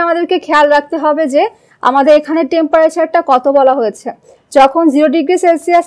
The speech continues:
তাপমাত্রা থাকবে তখন আমরা এই মান ব্যবহার করি, বাইশ দশমিক চার লিটার। কিন্তু যখন কক্ষ তাপমাত্রা বলা হয় বা টোয়েন্টি ফাইভ degree Celsius temperature বলা হবে, তখন আমরা টোয়েন্টি ফোর পয়েন্ট সেভেন এইট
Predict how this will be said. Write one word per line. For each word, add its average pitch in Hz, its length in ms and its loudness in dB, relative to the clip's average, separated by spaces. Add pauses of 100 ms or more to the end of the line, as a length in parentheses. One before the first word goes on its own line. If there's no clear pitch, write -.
তাপমাত্রা 294 500 0
থাকবে 269 240 -2 (120)
তখন 285 200 0 (100)
আমরা 311 160 0 (140)
এই 302 160 2
মান 311 100 2 (100)
ব্যবহার 269 300 0 (100)
করি, 285 140 0 (440)
বাইশ 254 340 4
দশমিক 302 380 -2
চার 262 160 2 (100)
লিটার। 277 260 0 (360)
কিন্তু 285 160 -4 (120)
যখন 277 300 2 (400)
কক্ষ 320 240 0 (160)
তাপমাত্রা 349 500 0
বলা 302 260 4
হয় 330 220 0
বা 285 140 2
টোয়েন্টি 285 320 0
ফাইভ 277 140 2 (100)
degree 302 260 -6
Celsius 311 420 0
temperature 277 420 -2 (100)
বলা 240 200 2
হবে, 254 200 -4 (380)
তখন 285 340 0
আমরা 302 240 0
টোয়েন্টি 311 320 -2
ফোর 285 160 4 (100)
পয়েন্ট 294 260 0
সেভেন 254 240 0 (100)
এইট 262 120 -8